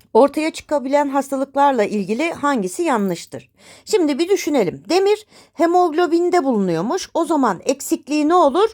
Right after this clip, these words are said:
Kansızlık olur. Adana doğru. Peki sodyum. Sodyuma bir bakalım. Nerede sodyum? Sinir hücrelerin çalışması. Şimdi sinir hücrelerinde görev yapıyorsa sinirsel bir hastalığın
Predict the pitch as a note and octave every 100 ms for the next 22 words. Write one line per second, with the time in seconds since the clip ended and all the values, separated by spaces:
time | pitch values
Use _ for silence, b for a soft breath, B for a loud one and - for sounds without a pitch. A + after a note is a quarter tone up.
0 | _ _ _ _ _ C4+ B3+ B3 - C4+
1 | A3+ A3+ C#4+ D4 - - E3 E3 C#3+ -
2 | _ _ _ _ - A3 G3+ F3 E4 F4+
3 | _ _ - G3 F#3+ G3+ G#3+ - _ _
4 | _ b b b b b E4+ E4 - C4+
5 | A#3+ A3 F#3+ b b - - A4 C4+ A#3
6 | - _ _ _ F#4 G4 D4 D4 B3 G#3
7 | F#3+ F#3+ G3+ G3 C4 F#4+ - B3 C#4 A#3
8 | G3 G3+ F#3+ F3 C4+ F#4 - E4+ F#4 E4
9 | C#4+ C#4 C#4+ F4+ F4+ D4+ B3 G#3+ A3 G#3
10 | D#3+ B2 B B - - E4 E4 - B
11 | B - D#4 F#4+ G4 F#4 D4 E4+ D#4+ D#4+
12 | D#4 D#4 D#4 D#4+ D#4+ D#4 D4+ F#4 D4+ -
13 | E4 - E4 D#4 D4 - F4 C#4 D4 -
14 | C#4 - C#4+ C#4 D#4+ C#4